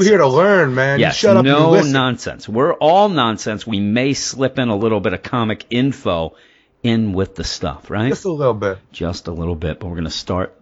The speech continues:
Speaker 2: with that sort of knowledge with, uh, Batman Beyond Rebirth number one.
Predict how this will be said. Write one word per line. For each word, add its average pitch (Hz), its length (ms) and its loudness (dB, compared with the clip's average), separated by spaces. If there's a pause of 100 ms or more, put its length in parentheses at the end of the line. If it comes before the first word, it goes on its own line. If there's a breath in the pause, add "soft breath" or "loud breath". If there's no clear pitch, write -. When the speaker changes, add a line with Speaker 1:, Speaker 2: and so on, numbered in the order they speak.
Speaker 2:
with 95 240 -8
that 87 320 -6
sort 87 300 -4
of 80 180 -6 (240 soft breath)
knowledge 95 680 -4
with, 85 280 -8
uh, 85 180 -6
Batman 85 380 -8
Beyond 101 500 -4
Rebirth 107 460 -4
number 107 240 -2
one. 117 300 -4